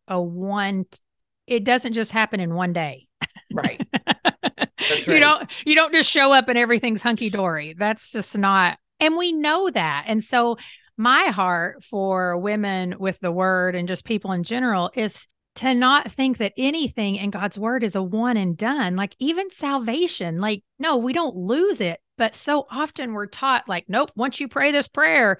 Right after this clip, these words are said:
Speaker 1: it's like, "Oh, but my experience has been, it's a process of learning to love God like he loves us."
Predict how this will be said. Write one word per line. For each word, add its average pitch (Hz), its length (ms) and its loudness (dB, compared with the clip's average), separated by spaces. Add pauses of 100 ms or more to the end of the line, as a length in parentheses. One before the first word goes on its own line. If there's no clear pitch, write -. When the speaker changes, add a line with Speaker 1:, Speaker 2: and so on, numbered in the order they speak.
(280)
Speaker 1:
it's - 100 -18
like, 285 160 -8 (300)
"Oh, 294 240 0
but 277 160 -8
my 294 300 -4
experience 269 640 -6
has 262 160 -8
been, 269 240 -4
it's 262 260 -8
a 220 80 -6
process 240 880 -2
of 190 160 -8
learning 285 680 -4
to 233 120 -4
love 185 340 0
God 165 380 2
like 175 220 0
he 190 140 -4
loves 156 340 -6
us." - 420 -14